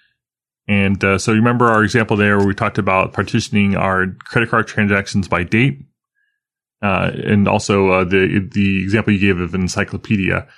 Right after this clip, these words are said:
Imagine if we kept, uh, secondary data structure along with each partition. So it's kinda like having an index in the back of each book in your encyclopedia set.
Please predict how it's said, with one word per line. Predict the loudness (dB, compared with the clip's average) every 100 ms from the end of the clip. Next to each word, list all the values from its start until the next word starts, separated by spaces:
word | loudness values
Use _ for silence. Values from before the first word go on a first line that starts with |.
| -8 0
Imagine | 2 2 0 0
if | 0
we | -2
kept, | 0 -2 -2 -8 -12 -14 _ _
uh, | -4 -2
secondary | -2 -2 2 2 2
data | 2 -2
structure | -2 -2 -2 0 0
along | 2 2 4 2
with | 0 -4
each | -4 -2 -6
partition. | -4 -4 -4 -2 -4 -4 -10 -16 _ -20 -20 _
So | -2
it's | -2
kinda | 0 0 2
like | 2 0 -6 -6
having | -2 2 2
an | 2
index | 2 2 2 0
in | 0
the | 0
back | 0 -2 -4
of | -6 -2
each | 0 2 0 -6 -8 _ _ _ _ _
book | -2 0 0 -4 -12 -12 -16 _
in | 0
your | 2 2
encyclopedia | 2 -2 -4 -4 -2 -2 -2
set. | -4 -6 -6